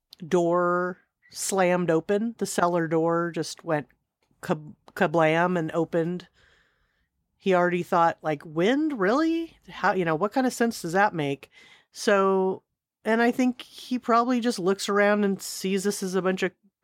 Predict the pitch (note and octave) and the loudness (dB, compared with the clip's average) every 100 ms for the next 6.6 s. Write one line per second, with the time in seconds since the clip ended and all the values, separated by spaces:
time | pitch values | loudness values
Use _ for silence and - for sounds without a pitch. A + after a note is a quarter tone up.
0 | - - - G#3 G#3 F#3+ E3 - - F3+ | -14 -10 0 2 2 0 -2 -2 -2 0
1 | F#3+ G#3+ G3+ - - F3+ E3 D#3 D#3 _ | 2 2 0 -2 -2 0 0 -2 -6 _
2 | _ _ - C4+ A#3+ G3 F3 G3 A#3 F#3+ | _ _ -4 0 0 0 0 2 2 4
3 | D3+ D3 D#3+ G3+ - - - - _ F3+ | 2 2 -2 -4 -4 -6 -8 -14 _ -4
4 | E3+ E3 D#3 D#3+ E3+ D#3+ F#3 F3+ _ - | 0 2 2 0 0 0 0 0 _ -20
5 | - _ _ _ _ - D#3+ C#3+ D#3+ D#3 | -20 _ _ _ _ -4 -2 0 2 2
6 | D3+ - - - - - | 0 -6 -8 -10 -12 -16